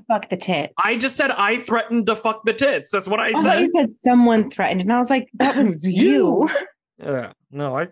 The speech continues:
Speaker 2: I, I owned up to, to, to, to what I
Speaker 1: Yeah,
Speaker 2: did.
Speaker 1: there was a, "Hey, don't leave those out. I'm gonna fuck your tits."
Speaker 3: That's right.
Speaker 2: Yeah. That's what I said. Those are the words I said.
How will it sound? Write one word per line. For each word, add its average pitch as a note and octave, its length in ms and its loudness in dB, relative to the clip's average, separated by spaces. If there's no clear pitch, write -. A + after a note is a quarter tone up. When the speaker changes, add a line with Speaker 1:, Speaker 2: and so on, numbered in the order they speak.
Speaker 2:
I, D3 340 -4
I - 280 -6
owned G3+ 260 -4
up E3+ 160 -4
to, D#3 320 -16
to, C#3+ 220 -12
to, C#3+ 160 -8
to C#3 120 -12
what C3+ 160 -10
I C3+ 80 -8
Speaker 1:
Yeah, - 120 -2
Speaker 2:
did. F#3+ 100 0
Speaker 1:
there A3 80 2
was A#3 160 2
a, A#3+ 80 2
"Hey, A#3+ 240 2
don't A#3 260 2
leave B3 240 2
those A3 260 2
out. A3+ 280 0
I'm A3 80 -2
gonna G#3 260 -2
fuck A3+ 220 -4
your F#3+ 100 0
tits." A3 640 -4
Speaker 3:
That's A#3+ 320 -2
right. - 300 2
Speaker 2:
Yeah. - 200 -2
That's - 300 0
what C3 140 -4
I B2+ 40 -4
said. B2 360 -4
Those B2+ 160 -6
are B2 40 -6
the A#2+ 60 -8
words A#2 280 -8
I A#2 80 -10
said. A#2 300 -12